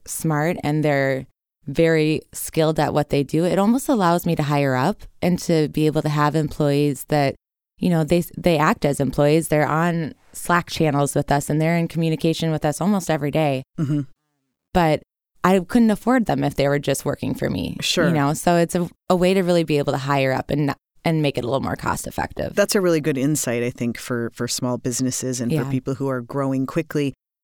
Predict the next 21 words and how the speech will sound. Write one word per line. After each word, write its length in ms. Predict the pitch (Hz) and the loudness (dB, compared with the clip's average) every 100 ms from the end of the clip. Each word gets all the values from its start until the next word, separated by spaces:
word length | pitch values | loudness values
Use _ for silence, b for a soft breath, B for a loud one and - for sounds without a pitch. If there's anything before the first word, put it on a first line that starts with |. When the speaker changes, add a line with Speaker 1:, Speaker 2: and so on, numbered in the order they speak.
| _ _ - | _ _ -2
Speaker 2:
On 140 | 170 | 0
the 60 | 175 | 0
flip 280 | - 247 | 0 0
side 200 | - 196 | 0 0
of 80 | 160 | 2
that, 240 | 139 135 - | 2 0 0
are 80 | 160 | 2
there 180 | 170 - | 2 2
any 280 | 180 226 247 | 2 2 2
positions 600 | 202 170 160 151 143 143 | 0 -2 0 0 -2 0
beyond 680 | 156 147 147 139 139 131 - 160 | 0 2 2 2 0 -2 -8 -4
designers 800 | 143 135 143 156 165 135 127 123 | -2 0 0 2 2 0 0 -2
that 100 | 147 | -2
you've 180 | 156 143 | -2 0
realized 340 | 147 139 - | 0 0 -2
you 80 | 156 | 0
really 220 | 165 151 | 0 0
do 400 | 131 117 170 170 | -2 -4 0 2
need 640 | 147 127 110 107 - 127 - - | 2 0 0 -4 -8 -12 -18 -8
in-house? 880 | - 127 120 76 - - - - - - - | -2 -2 -2 -6 -10 -12 -12 -12 -14 -18 0
Speaker 1:
Yeah. 340 | 233 214 151 | 4 4 2